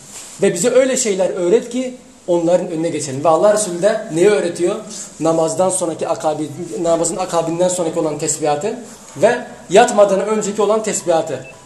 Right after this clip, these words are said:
Yani namazdan, namazın akabinden olan sonra tesbihat ne? Otuz üç kere Subhanallah, otuz üç kere Elhamdülillah demek, otuz üç kere Allahu Ekber, en sonunda da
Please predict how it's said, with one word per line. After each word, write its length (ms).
Yani 140
namazdan, 560
namazın 300
akabinden 500
olan 240
sonra 240
tesbihat 400
ne? 160
Otuz 240
üç 140
kere 160
Subhanallah, 840
otuz 260
üç 160
kere 160
Elhamdülillah 680
demek, 300
otuz 260
üç 160
kere 140
Allahu 480
Ekber, 280
en 120
sonunda 360
da 220